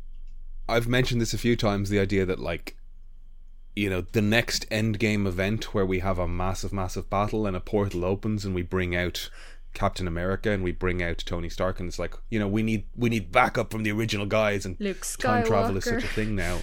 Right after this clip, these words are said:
Speaker 2: <laughs> Like
Speaker 1: Yeah, well, like, like, I think it's not the last we've seen of Chris Evans's Cap and Tony Stark's Iron Man. I think
Speaker 2: Probably
Speaker 1: it's a
Speaker 2: not.
Speaker 1: great thing to pull out of a magic portal in the sky
Speaker 2: Yeah.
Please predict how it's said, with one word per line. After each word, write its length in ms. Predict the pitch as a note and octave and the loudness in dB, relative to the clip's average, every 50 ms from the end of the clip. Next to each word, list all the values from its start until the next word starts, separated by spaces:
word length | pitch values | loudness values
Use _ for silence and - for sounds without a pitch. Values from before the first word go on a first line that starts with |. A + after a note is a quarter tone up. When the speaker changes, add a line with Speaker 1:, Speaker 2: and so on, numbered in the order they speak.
| - - | -2 -4
Speaker 2:
<laughs> 160 | - - - | -6 -6 -6
Like 360 | - - - - - - - - - - - - - - - - - | -6 -6 -6 -8 -8 -8 -8 -8 -8 -8 -8 -8 -10 -10 -10 2 6
Speaker 1:
Yeah, 200 | F#4 B3+ - - - - - - - | 6 6 6 6 -2 -8 -12 -6 4
well, 260 | E3+ F3+ F3 E3 C#3+ - - | 6 6 6 6 4 0 4
like, 420 | D#3+ D3+ C#3+ B2+ - - - - - - - - - - - - - - - | 8 8 8 8 6 -2 -8 -10 -12 -16 -16 -16 -16 -16 -18 -16 -10 -2 2
like, 280 | B2+ B2 - - - - - | 2 2 2 0 -4 0 4
I 120 | B2 C#3+ | 4 4
think 280 | C#3 - - D3+ C#3+ - | 6 6 4 4 4 2
it's 140 | B2+ - - | 2 2 2
not 120 | B2+ A#2 | 0 0
the 60 | - A2 | 2 4
last 340 | G#2+ G#2 G#2 G#2 - - | 4 4 4 4 2 0
we've 160 | A#2 G#2+ F#2+ - | 0 0 0 0
seen 300 | - G#2+ F#2+ F#2 F#2 F2 | -2 -2 -2 -2 -2 -2
of 420 | F2 E2+ E2+ F2 - - - - - - - - | -4 -4 -4 -6 -8 -10 -12 -12 -12 -12 -12 -6
Chris 180 | - G2+ F2+ - | -4 -4 0 0
Evans's 360 | F#2 F2+ E2+ E2+ E2+ E2+ - | 0 0 0 -4 -6 -6 -6
Cap 340 | - - E2 D#2 D2+ - - - - | -6 -4 -4 -4 -4 -4 -8 -8 -8
and 280 | - E2+ D#2+ D#2+ E2 D#2+ - - | -6 -6 -6 -6 -6 -8 -8 -8
Tony 220 | - - D#2+ D#2+ | -8 -6 -6 -6
Stark's 340 | D#2+ - - D#2+ D#2 - - | -6 -4 -4 -4 -4 -2 -2
Iron 240 | A2 G2+ F#2+ F2 E2 | 0 0 0 -2 -4
Man. 140 | D2+ D2 - - | -6 -8 -8 -8
I 80 | F#2 - | -8 -6
think 280 | - G3+ F#3+ G3 - | -4 -4 -4 -4 -6
Speaker 2:
Probably 240 | G3+ G3+ G3 G3 - | -8 -10 -8 -6 -6
Speaker 1:
it's 140 | G#3 A3 - | -6 -4 -6
a 40 | F#2 | -6
Speaker 2:
not. 40 | - | -2
Speaker 1:
great 260 | - G2+ G2 - - | 0 0 0 0 -2
thing 180 | - G2 F2+ F2 | -4 -4 -4 -4
to 100 | - - | -6 -8
pull 220 | - - G2+ F#2+ | -4 -2 0 2
out 120 | F#2 F2+ F2 | 2 0 0
of 60 | F2 | 0
a 60 | F2+ F2 | -2 -2
magic 340 | F2 F2 F2+ F2+ - - | 0 -2 -2 -2 -4 -6
portal 340 | - - F#2+ F2+ E2+ F2+ F2 | -2 -2 0 0 0 -2 -4
in 80 | D#2+ D#2 | -4 -4
the 60 | D2+ | -6
sky 320 | - - - A2+ G#2 F2 - | -6 -2 -2 0 0 0 -2
Speaker 2:
Yeah. 240 | - - - - | -2 -4 -6 -6